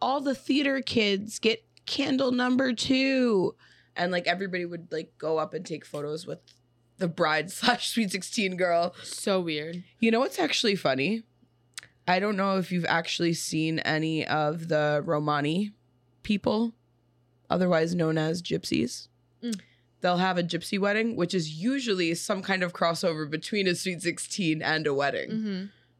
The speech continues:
Speaker 2: Well,
Speaker 1: And
Speaker 2: because
Speaker 1: usually
Speaker 2: that
Speaker 1: there's
Speaker 2: is what the
Speaker 1: sixteen
Speaker 2: Sweet
Speaker 1: getting
Speaker 2: Sixteen
Speaker 1: married.
Speaker 2: is kind of about.
Speaker 1: Yeah.
Speaker 2: It's, like, presenting this, like, child bride.
Speaker 1: Mm-hmm.
Speaker 2: Like, she's available.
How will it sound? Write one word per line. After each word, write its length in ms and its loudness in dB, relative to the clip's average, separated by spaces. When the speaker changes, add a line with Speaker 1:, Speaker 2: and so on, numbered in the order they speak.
Speaker 2:
Well, 120 6
Speaker 1:
And 140 6
Speaker 2:
because 240 8
Speaker 1:
usually 80 4
Speaker 2:
that 80 8
Speaker 1:
there's 180 6
Speaker 2:
is 140 0
what 120 4
the 100 4
Speaker 1:
sixteen 40 4
Speaker 2:
Sweet 80 6
Speaker 1:
getting 260 6
Speaker 2:
Sixteen 400 4
Speaker 1:
married. 100 0
Speaker 2:
is 100 -8
kind 240 -6
of 80 -6
about. 500 -8
Speaker 1:
Yeah. 520 2
Speaker 2:
It's, 80 -2
like, 160 -4
presenting 560 -6
this, 200 -12
like, 260 -8
child 280 -10
bride. 300 -8
Speaker 1:
Mm-hmm. 560 -4
Speaker 2:
Like, 180 0
she's 320 4
available. 760 6